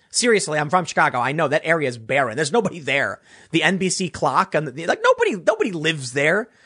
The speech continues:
Okay, people do live there, but still, it's like, come on, man. We used to skate there at three in the morning. It's, it's bunk. I didn't believe it. Okay, but I still reserve. I say, "We'll see what happens," right? I always do that 'cause you gotta have evidence.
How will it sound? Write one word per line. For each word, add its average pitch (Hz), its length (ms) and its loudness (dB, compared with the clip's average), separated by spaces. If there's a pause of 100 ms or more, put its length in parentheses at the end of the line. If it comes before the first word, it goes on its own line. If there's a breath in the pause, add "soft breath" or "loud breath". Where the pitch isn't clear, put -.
(120 soft breath)
Okay, 220 140 4
people 254 280 2
do 220 160 0
live 196 180 2
there, 151 100 0
but 170 120 -4
still, 202 200 2
it's 160 80 -2
like, - 180 -2 (180 soft breath)
come 233 160 2
on, 131 160 2
man. 135 160 -6 (160 soft breath)
We 226 120 2
used 330 120 2
to 240 80 -2
skate 202 300 0
there 156 140 2
at - 80 -4
three 147 120 -2
in 117 40 -2
the 110 60 -6
morning. 98 220 -6
It's, 165 180 -4
it's 165 160 -2
bunk. 127 340 -2 (580)
I 220 80 6
didn't 226 180 2
believe 143 300 0
it. - 100 -16 (440)
Okay, 190 200 4
but 240 140 2
I 247 60 4
still 285 200 0
reserve. 240 260 0
I 190 60 2
say, 175 120 -2
"We'll 175 140 -4
see 196 140 -4
what 190 120 2
happens," 180 380 -2
right? 131 200 -4
I 165 80 -2
always 165 200 -4
do 113 120 -8
that 101 220 -10 (160 soft breath)
'cause 208 180 2
you 220 60 0
gotta 226 160 4
have 220 100 4
evidence. 139 460 -4